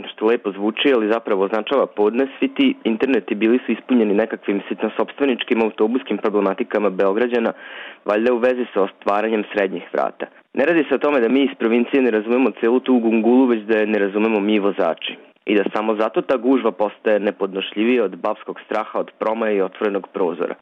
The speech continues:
U spirali međusobnog zlostavljanja glupostima pomišljam koliko sam srećan sa svojim konjima pretočenim u četiri točka.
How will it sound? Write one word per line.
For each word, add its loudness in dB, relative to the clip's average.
U -2
spirali -2
međusobnog -2
zlostavljanja 0
glupostima -2
pomišljam -2
koliko -4
sam -8
srećan -4
sa -12
svojim -2
konjima -2
pretočenim -4
u -6
četiri -4
točka. -6